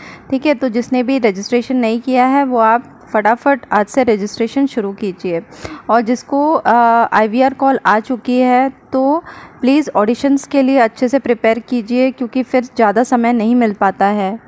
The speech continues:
आ, पढ़ने का, और topics बहुत सारे हैं। तो आप description ज़रूर मेरा check कीजिएगा।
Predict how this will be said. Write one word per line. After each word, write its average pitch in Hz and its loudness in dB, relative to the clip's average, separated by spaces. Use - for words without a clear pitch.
आ, 196 2
पढ़ने 202 -2
का, 233 0
और 214 -4
topics 214 -4
बहुत 214 -4
सारे 202 0
हैं। 226 -2
तो 262 2
आप 214 0
description 294 -2
ज़रूर 240 0
मेरा 269 2
check 214 -4
कीजिएगा। 226 0